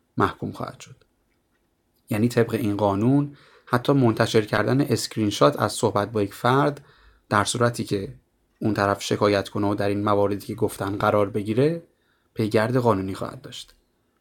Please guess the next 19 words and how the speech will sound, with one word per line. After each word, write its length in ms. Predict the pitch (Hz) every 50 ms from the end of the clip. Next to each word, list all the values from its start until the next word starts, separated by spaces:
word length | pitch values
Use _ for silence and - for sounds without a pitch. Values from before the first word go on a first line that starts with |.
| _ _ _ _ _ _ _ _ _ _ _
اما 160 | - 139 160 170
اگر 180 | 170 175 165
از 120 | 151 127 131
دید 140 | 139 139
قانونی 420 | 156 131 135 123 117 107 104 123 139
فاصله 360 | - 135 113 - - 104 101
بگیریم، 640 | 95 101 95 107 98 110 120 131 135 143 139 - - _ _ _ _ _ _ _ -
از 240 | 104 104 101 107 107
نظر 360 | 101 101 101 131 - 170 160
فرهنگی 800 | - - - 110 107 107 107 - 110 110 107 104 110 127 170
ما 120 | 170 160 147
شاید 500 | - - 143 135 131 131 127 127 127 127 - - _ _ _ _ _ _ _ _ -
ضعیف 360 | 110 110 101 104 98 - -
تو 80 | - 98
این 140 | 95 95 98
قضیه 340 | 98 98 95 98 104 101
عمل 180 | 95 101 95 -
کرده 320 | - - - - - -
باشیم. 280 | - - 120 - -